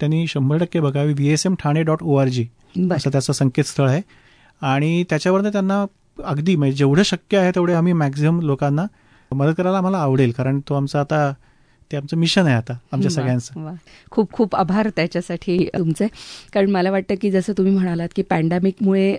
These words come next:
Speaker 2: आधी पालकच संकटात आहेत, त्यामुळे हा तरुण वर्ग तर आणखीनच डिप्रेस आहे.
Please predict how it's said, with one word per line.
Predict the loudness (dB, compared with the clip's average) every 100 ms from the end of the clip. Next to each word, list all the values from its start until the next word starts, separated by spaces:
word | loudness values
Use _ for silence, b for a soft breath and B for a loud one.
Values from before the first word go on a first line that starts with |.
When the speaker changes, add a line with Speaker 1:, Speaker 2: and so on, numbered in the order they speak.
| -2
Speaker 2:
आधी | -2 0
पालकच | 0 0 0 2 0
संकटात | 0 0 2 0 -6 -10
आहेत, | -12 -14 B B B -4
त्यामुळे | 0 2 2 0
हा | 0 -2 2
तरुण | 2 4
वर्ग | 2 0 0 -2 -2
तर | -4 0
आणखीनच | 0 0 -2 -2 -4 -12 -10
डिप्रेस | -2 -2 0 -2 -2
आहे. | -10 -12